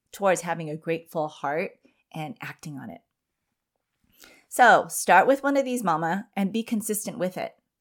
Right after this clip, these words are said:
Shifting your mind to be grateful for things does not happen overnight, especially when you're not used to it.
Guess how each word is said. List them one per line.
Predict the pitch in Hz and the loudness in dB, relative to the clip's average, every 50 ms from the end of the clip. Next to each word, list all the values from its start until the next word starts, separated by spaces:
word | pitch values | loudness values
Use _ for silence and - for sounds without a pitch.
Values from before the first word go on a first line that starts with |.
| _ _ _ _ _ _ _ | _ _ _ _ _ _ _
Shifting | - - - 269 277 277 - 320 302 285 269 | -10 -4 0 0 0 0 -2 -6 -4 -2 -2
your | 233 214 196 185 | -2 -2 -2 -4
mind | 175 165 165 170 165 175 185 202 247 - | -4 -2 -2 -2 -2 -2 -2 -2 -4 -4
to | 247 | -4
be | 226 220 196 | -8 -8 -8
grateful | - - 170 156 175 190 - 208 208 214 | -6 -2 -2 -2 -2 -2 -4 -6 -6 -6
for | - - 170 180 | -4 -6 -6 -6
things | 170 - 165 160 170 185 202 233 - | -6 -8 -10 -8 -6 -6 -6 -6 -8
does | - 202 185 180 | -10 -12 -10 -8
not | 185 202 220 226 | -6 -6 -6 -6
happen | 202 190 196 208 202 208 190 180 | -4 -2 -2 -2 -2 -2 -4 -4
overnight, | 165 156 156 160 151 151 147 139 135 - - _ _ _ _ _ _ _ - | -4 -4 -6 -8 -10 -10 -10 -10 -10 -12 -14 _ _ _ _ _ _ _ -10
especially | 214 196 - - - - - 214 190 - - 262 254 247 247 247 247 214 | -8 -6 -4 -4 -4 -4 -4 -4 -4 -4 -4 -4 -2 -2 -2 -2 -4 -6
when | 180 190 175 | -8 -8 -8
you're | 170 170 | -6 -4
not | 175 185 185 - 180 | -2 -2 -2 -4 -6
used | 196 202 - - | -8 -8 -8 -6
to | - 175 | -4 -4
it. | 143 123 - | -4 -4 -4